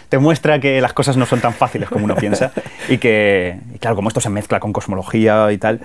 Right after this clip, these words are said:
Speaker 2: Claro.
Speaker 1: pues sí que, sí que te dan tus vías de escape, ¿no? a todo esto. Pero como tal, como argumentos, yo digo, "Guau, que esto es la puta hostia, es que
Speaker 2: Sí.
Speaker 1: esto".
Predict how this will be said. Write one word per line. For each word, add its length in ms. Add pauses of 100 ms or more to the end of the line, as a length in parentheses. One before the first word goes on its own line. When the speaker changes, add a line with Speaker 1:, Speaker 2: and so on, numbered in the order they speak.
(100)
Speaker 2:
Claro. 280
Speaker 1:
pues 600
sí 300
que, 480
sí 160
que 80
te 80
dan 180
tus 180
vías 220
de 60
escape, 360
¿no? 100
a 20
todo 160
esto. 280
Pero 160
como 220
tal, 160
como 160
argumentos, 460
yo 100
digo, 340
"Guau, 220
que 80
esto 320
es 60
la 100
puta 180
hostia, 320
es 60
que 140
Speaker 2:
Sí. 80
Speaker 1:
esto". 140